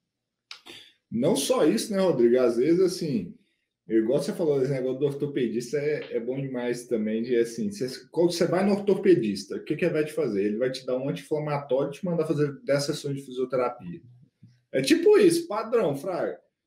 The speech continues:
Só que eu, assim como você, tenho o joelho fudido, né? Eu, desculpa, falei palavrão, desculpa, tenho o joelho detonado.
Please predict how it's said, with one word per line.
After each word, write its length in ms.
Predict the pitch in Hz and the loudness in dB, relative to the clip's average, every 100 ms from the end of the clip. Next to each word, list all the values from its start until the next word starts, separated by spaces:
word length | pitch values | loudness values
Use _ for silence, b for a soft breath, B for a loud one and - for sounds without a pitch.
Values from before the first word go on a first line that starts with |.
| _ | _
Só 200 | - 190 | -10 -10
que 380 | 196 294 240 - - 113 - - | -8 -10 -8 -12 -12 -12 -10 -4
eu, 240 | 147 156 | 2 2
assim 320 | 135 - 170 | 0 -4 -6
como 280 | 165 151 139 | -4 -4 -4
você, 220 | - 170 | -4 -6
tenho 200 | 170 180 | -4 -6
o 20 | |
joelho 260 | 175 170 170 | 2 4 4
fudido, 460 | - 170 131 104 101 | -2 -10 -8 -8 -8
né? 280 | 131 147 120 | -10 -10 -12
Eu, 140 | 90 | -14
desculpa, 500 | 90 - 104 107 95 | -18 -18 -14 -12 -14
falei 240 | - 92 90 | -14 -10 -10
palavrão, 540 | 95 98 87 90 110 | -8 -10 -10 -12 -12
desculpa, 320 | 113 - 90 _ | -12 -14 -14 _
tenho 220 | 113 123 | -4 -2
o 40 | |
joelho 300 | 107 110 117 | 2 2 2
detonado. 800 | 110 139 - 143 113 95 82 - | 0 -2 0 0 0 -2 -4 -10